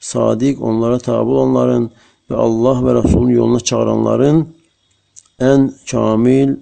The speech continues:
məqamı, halı da elə budur. Ki, insanlara imam olsun, xeyir işdə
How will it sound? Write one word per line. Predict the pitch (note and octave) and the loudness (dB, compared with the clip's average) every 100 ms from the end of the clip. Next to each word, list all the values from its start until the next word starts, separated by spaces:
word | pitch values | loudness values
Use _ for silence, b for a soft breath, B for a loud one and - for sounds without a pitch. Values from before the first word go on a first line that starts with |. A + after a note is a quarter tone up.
| - | -8
məqamı, | A#2 A#2 A2 A2+ A2+ A#2 B2+ C3+ B2+ | -4 -2 -2 -2 0 0 2 0 -2
halı | F#2+ A#2 A#2+ B2+ | -4 -2 0 0
da | A#2 A#2+ C3 B2+ _ _ _ _ _ _ _ | 0 0 -2 -6 _ _ _ _ _ _ _
elə | A#2 A#2+ | 0 2
budur. | A2 F2+ E2 - - _ _ _ _ _ _ _ _ _ _ _ _ _ b b b b _ | 0 -2 -6 -10 -14 _ _ _ _ _ _ _ _ _ _ _ _ _ b b b b _
Ki, | - A#2+ B2+ C3 - | -2 2 2 0 -2
insanlara | A2+ G#2+ - A2 G#2+ G#2+ A#2+ | -2 -2 -2 -2 -2 0 0
imam | B2+ A2+ A#2 A2 | 0 0 2 2
olsun, | F#2+ F2+ G#2+ F#2+ | 0 -2 -6 -12
xeyir | - A#2 A#2+ | -2 0 2
işdə | A2 - B2+ | -2 -2 0